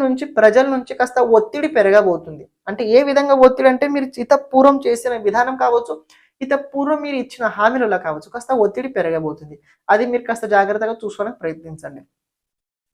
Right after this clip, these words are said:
Overall వృశ్చిక రాశి వారి కనుక చూ-, గమనించినట్లయితే, చూసుకున్నట్లయితే పర్వాలేదు, కాస్త ఆత్మవిశ్వాసం తగ్గడం వల్ల భయం, భయం అయితే మనసులో చాలా ఎక్కువైతే పెరగబోతుంది. ఆరోగ్యం జాగ్రత్తగా చూసుకుని డాక్టర్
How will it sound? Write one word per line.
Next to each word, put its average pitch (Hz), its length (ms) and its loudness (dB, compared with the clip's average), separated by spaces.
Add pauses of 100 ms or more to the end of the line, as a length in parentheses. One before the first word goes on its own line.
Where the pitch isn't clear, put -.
Overall 233 380 4
వృశ్చిక 226 320 -4
రాశి 240 180 -2
వారి 240 140 0
కనుక 233 240 -6
చూ-, 220 140 -16
గమనించినట్లయితే, 214 680 -4
చూసుకున్నట్లయితే 220 440 -6 (400)
పర్వాలేదు, 254 600 4
కాస్త 254 200 -2 (180)
ఆత్మవిశ్వాసం 233 800 -4
తగ్గడం 214 360 2
వల్ల 185 140 0 (480)
భయం, 247 360 0
భయం 233 280 0
అయితే 240 140 -8 (100)
మనసులో 196 380 -4
చాలా 208 200 0
ఎక్కువైతే 214 320 -2 (140)
పెరగబోతుంది. 185 640 -2 (340)
ఆరోగ్యం 233 340 0
జాగ్రత్తగా 220 480 2
చూసుకుని 220 380 -8
డాక్టర్ 214 320 2